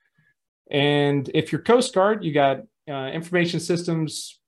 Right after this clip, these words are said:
any of the management, the technicians, or, uh, electronics, if you work in any of the electronics fields, marine science,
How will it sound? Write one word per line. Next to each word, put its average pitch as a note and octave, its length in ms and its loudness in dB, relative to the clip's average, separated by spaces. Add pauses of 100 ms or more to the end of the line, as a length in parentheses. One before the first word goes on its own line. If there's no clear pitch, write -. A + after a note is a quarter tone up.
(100)
any F3 200 2
of E3 40 0
the D#3+ 80 0
management, D#3+ 840 -2
the C3 80 -8
technicians, D3 800 -4 (100)
or, C3 540 0 (460)
uh, A#2 460 -6 (560)
electronics, C#3+ 720 -4
if A2+ 80 -12
you B2 80 -6
work C3 180 -4
in C3 80 -4
any C3 120 -6
of A#2 80 -8
the A2+ 40 -8
electronics D3+ 560 -4
fields, D3+ 540 -4 (580)
marine D#3+ 320 2
science, E3 880 -2